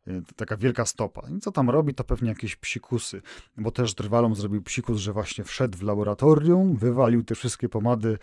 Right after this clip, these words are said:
ze starych opakowań, naważył nowe i tak właśnie powstała nowa wersja, y, nowa wersja baterka. Y, jeszcze na targach mieli,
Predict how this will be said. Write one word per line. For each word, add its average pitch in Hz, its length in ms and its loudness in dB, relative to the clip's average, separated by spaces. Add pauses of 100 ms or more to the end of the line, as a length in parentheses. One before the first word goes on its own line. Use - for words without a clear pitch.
(220)
ze 110 120 -4
starych 117 400 0
opakowań, 156 640 4
naważył 123 480 4
nowe 165 440 2 (360)
i 170 240 -2
tak 139 180 0
właśnie 127 320 -2
powstała 120 380 -2
nowa 110 300 -2
wersja, 107 420 -2 (520)
y, 98 240 -8
nowa 113 220 -2
wersja 113 300 -2
baterka. 110 560 -4 (920)
Y, 107 460 -2
jeszcze 139 460 2
na 127 120 6
targach 127 420 4
mieli, 117 520 6